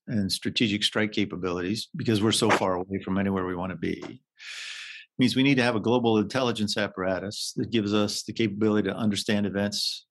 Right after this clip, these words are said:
before they happen so <laughs> that we can take effective action, uh, to sustain security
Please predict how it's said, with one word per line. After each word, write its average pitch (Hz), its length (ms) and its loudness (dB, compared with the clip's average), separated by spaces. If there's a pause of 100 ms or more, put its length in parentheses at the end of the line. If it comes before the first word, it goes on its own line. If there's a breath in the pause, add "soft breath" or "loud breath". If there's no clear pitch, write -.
(120)
before 104 260 2
they 117 140 2
happen 107 580 -2
so - 220 -2
<laughs> - 0 -
that 104 200 -4
we 120 140 -6
can 87 160 -4
take 104 240 0
effective 104 420 -2
action, 101 460 -2 (640 loud breath)
uh, 92 80 -4
to - 120 -4
sustain 104 440 2
security 95 640 0